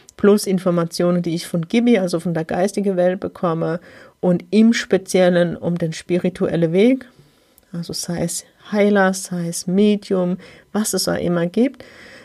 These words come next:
Und, ähm, guck, okay, wo steht derjenige, was zeigt mir GIBI auf, was könnte er noch tun, um sich weiterzuentwickeln. Oder, was ich auch schon hatte, jemand ist schon in, in Gibis Auge komplett fertig, aber will immer mehr, will sich immer weiterbilden,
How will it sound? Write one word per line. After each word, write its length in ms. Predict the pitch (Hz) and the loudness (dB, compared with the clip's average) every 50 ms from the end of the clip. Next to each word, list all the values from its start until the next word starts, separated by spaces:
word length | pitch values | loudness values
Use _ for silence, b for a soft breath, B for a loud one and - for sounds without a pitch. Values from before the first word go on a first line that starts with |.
| B B _ _ _ _ _ _ | B B _ _ _ _ _ _
Und, 480 | - 180 180 180 180 180 175 175 175 - | 0 2 4 4 4 2 0 0 -2 -2
ähm, 280 | - 170 175 170 170 170 | -2 0 0 0 0 -4
guck, 280 | - - 226 240 247 240 | 0 2 2 2 2 2
okay, 320 | 170 - - - 196 180 | -2 -2 0 0 0 2
wo 80 | 180 175 | 2 0
steht 300 | - - - 208 226 226 | -2 0 2 2 4 4
derjenige, 560 | 233 226 226 214 214 208 214 208 202 196 190 | 4 4 4 4 4 2 2 2 2 0 0
was 220 | 175 175 175 - | 0 -2 -4 -6
zeigt 260 | - - 185 180 175 180 | -4 -2 -2 -2 -2 -2
mir 100 | 180 175 | -4 -2
GIBI 320 | 175 - 185 185 - - | -2 -4 -4 -2 -2 -4
auf, 320 | - - 180 190 196 196 | -2 0 2 2 2 2
was 220 | - 190 190 190 - | 0 -2 -2 -4 -4
könnte 280 | - - 185 175 175 | -2 -2 0 0 0
er 20 | 170 | 0
noch 180 | 175 175 175 | 0 0 -2
tun, 320 | - - - 220 226 233 220 | -4 -4 -2 0 2 2 2
um 120 | 202 196 | 2 0
sich 260 | 190 - 175 - - | -2 -4 -8 -6 -6
weiterzuentwickeln. 960 | 180 185 208 226 220 214 214 - - - 185 196 190 196 190 196 196 - 185 - | -4 -4 -2 -2 -2 -4 -4 -4 -4 -4 -2 -4 -2 -2 -4 -2 -2 -2 -2 0
Oder, 460 | - 170 180 180 196 190 180 - - - | 2 2 4 4 4 4 4 2 -2 -4
was 180 | 160 175 175 | -4 -4 -2
ich 120 | 175 175 - | -2 -4 -4
auch 100 | 175 180 | -4 -4
schon 180 | 175 - 180 | -4 -4 -4
hatte, 140 | 180 175 185 | -4 -2 -2
jemand 340 | 180 170 170 165 160 160 - | -2 -2 0 0 -2 -2 -4
ist 300 | 165 - - - - - | -6 -8 -10 -12 -14 -10
schon 220 | - - 170 156 - _ _ - | -8 -6 -6 -8 -8 _ _ -10
in, 140 | 165 165 165 - _ - | -10 -10 -10 -12 _ -6
in 120 | 175 165 | -6 -2
Gibis 320 | 160 - 175 165 170 170 - | -2 0 0 0 -2 -2 -2
Auge 300 | - - 151 175 170 165 | -4 -4 -2 -2 -2 -4
komplett 460 | - - 175 165 - 160 160 160 - | -2 -4 -4 -2 -2 -2 -2 -2 -4
fertig, 440 | - - - 202 202 220 240 240 - | -8 -4 -2 0 2 2 0 0 0
aber 220 | 170 165 156 160 | 0 0 0 -2
will 140 | 160 165 - | -2 -4 -2
immer 260 | - 190 220 240 233 | 0 2 2 2 2
mehr, 340 | 226 202 196 202 196 202 190 | 2 2 0 0 0 0 0
will 140 | 175 180 - | -2 -4 -6
sich 160 | - - - | -8 -8 -6
immer 220 | 147 196 214 208 | -4 -2 -2 -2
weiterbilden, 640 | 190 170 175 180 180 185 175 180 180 180 175 175 180 | 0 0 0 0 0 -2 -2 0 0 0 2 2 0